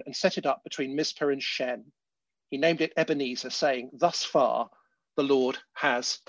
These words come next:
helped us." Now, of course, uh, here in this passage, uh, Samuel as the, uh, the priest, the prophet, um, the mediator on behalf of God's people,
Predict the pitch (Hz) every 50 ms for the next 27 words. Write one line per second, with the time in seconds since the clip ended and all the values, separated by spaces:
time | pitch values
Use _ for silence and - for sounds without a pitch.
0 | - _ - 160 139 - - - 143 127 127 - - - - - - - _ _
1 | - _ _ _ _ _ _ _ _ - - - - - - - - 170 156 -
2 | - 185 - - 175 156 151 - - 202 190 170 156 147 143 - - 190 175 -
3 | - 147 - - 202 175 170 - - - 190 190 190 170 151 143 - 175 165 160
4 | - - 160 151 147 143 - - 147 139 135 - - 147 - - - - 190 196
5 | 180 - - - - 151 - - - 196 - - 202 208 220 - - - - -
6 | - - - 160 147 - - 175 165 147 185 214 214 208 180 185 190 180 - -
7 | 180 156 135 156 - - 180 165 151 - - 147 - - 165 151 147 - - -
8 | - 190 175 - - - 127 -